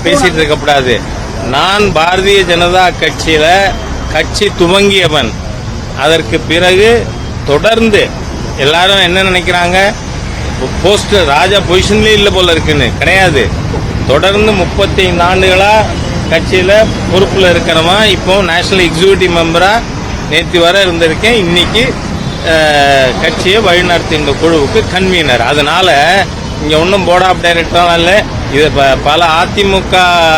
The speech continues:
அமைச்சர்கள் இவங்க அரசியலுக்கு வர்றதுக்கு முன்னாடி நான் பார்ட்டி ஆரம்பிச்சு இருந்துட்டு இருக்கிறவன்.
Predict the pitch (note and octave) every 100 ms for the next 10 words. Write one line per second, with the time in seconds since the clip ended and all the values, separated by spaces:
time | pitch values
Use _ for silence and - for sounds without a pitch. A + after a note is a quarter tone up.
0 | D3+ D3 D#3+ F#3+ F3 F#3 F3 G#3 A3 -
1 | - - D3 E3+ F#3 E3 F3+ F3+ G#3 F#3
2 | D#3+ E3 G#3+ G#3 F#3+ F3+ F3+ F#3 F#3+ A3
3 | F#3+ D#3+ E3 E3+ F3 D#3 D#3+ D#3 D3 G#3
4 | G3 F3 E3+ E3+ D3+ C3+ B2+ B2 C3+